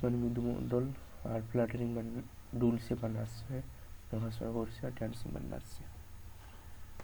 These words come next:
এরপর বলা হয়েছে, "Continues as the stars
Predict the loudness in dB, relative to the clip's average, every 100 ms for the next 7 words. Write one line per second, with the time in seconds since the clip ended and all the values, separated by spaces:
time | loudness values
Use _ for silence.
0 | -10 -10 -10 -10 -10 -10 -10 -10 -10 -10
1 | -10 -12 -12 -12 -12 -12 -12 -12 -10 -10
2 | -10 -10 -4 0 2 4 6 6 4 2
3 | 0 2 2 4 4 6 4 2 -2 -2
4 | 4 4 4 0 0 2 2 -2 2 4
5 | 4 2